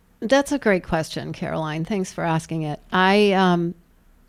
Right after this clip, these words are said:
I love yin so much because it is, really works for everyone. I'll say almost everyone. Um,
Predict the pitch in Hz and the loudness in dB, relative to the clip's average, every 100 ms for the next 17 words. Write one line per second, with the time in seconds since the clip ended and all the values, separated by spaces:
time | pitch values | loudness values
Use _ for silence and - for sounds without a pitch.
0 | _ _ _ _ - _ 220 269 277 214 | _ _ _ _ -20 _ 4 6 6 8
1 | 185 185 185 180 175 175 175 175 165 202 | 6 4 2 4 6 4 2 0 0 4
2 | 180 175 160 143 139 147 - - - 175 | 4 4 2 0 -2 -6 -10 -8 -4 -4
3 | 170 185 175 170 160 - - 214 226 226 | 0 2 4 2 -2 -8 -4 2 4 4
4 | 226 - 202 196 190 180 - - - _ | 0 -4 2 4 4 2 -4 -14 -18 _
5 | _ - - _ 185 202 220 214 202 185 | _ -14 -14 _ -10 4 8 8 8 6
6 | 190 185 _ _ _ - - 190 185 185 | 4 -2 _ _ _ -20 -4 2 2 0
7 | - 190 160 156 151 170 _ _ _ _ | -4 2 2 2 -2 -8 _ _ _ _
8 | _ - 165 151 160 - 67 - 165 - | _ 0 0 0 -6 -6 -8 -6 -8 -8
9 | _ _ _ _ _ _ _ _ _ _ | _ _ _ _ _ _ _ _ _ _
10 | _ _ _ 214 196 - 170 - - 165 | _ _ _ 6 6 6 -2 -4 -4 -4
11 | 165 165 - - - 65 - - - - | -4 -4 -4 -4 -6 -6 -8 -10 -18 -20
12 | - - - 196 185 180 165 | -18 -10 2 6 6 4 0